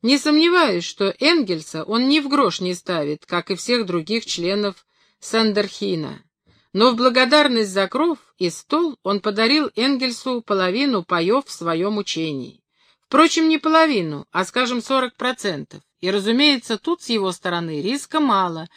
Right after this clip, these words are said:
потому что всякий, кто хоть немного знает Энгельса, понимает, что этот немец не мог написать коммунистический манифест,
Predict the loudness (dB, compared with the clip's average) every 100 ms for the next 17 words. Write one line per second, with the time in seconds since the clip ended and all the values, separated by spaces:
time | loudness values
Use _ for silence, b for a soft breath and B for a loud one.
0 | B B -4 0 4 4 2 0 0 2
1 | 2 2 -6 -6 -6 -4 -2 0 2 0
2 | 0 -2 -2 -2 -4 -6 -2 0 0 -2
3 | -8 -10 -4 0 2 4 2 0 -4 -4
4 | -4 -4 -4 -4 0 0 0 -4 0 2
5 | 2 0 -2 -6 -6 -4 -4 -4 -6 -4
6 | -4 -4 -4 -4 -6 -6 -4 -4 -4 -4
7 | -4 -6